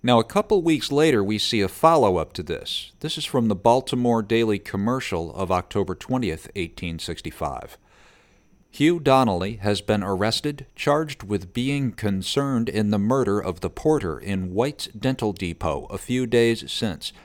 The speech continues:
and been identified by a hardware dealer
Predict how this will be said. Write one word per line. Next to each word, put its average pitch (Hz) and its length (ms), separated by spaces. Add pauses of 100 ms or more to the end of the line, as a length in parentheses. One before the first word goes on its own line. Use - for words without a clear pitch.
(160)
and 120 300
been 113 160
identified 127 760
by 98 180
a 95 100
hardware 101 640
dealer 85 480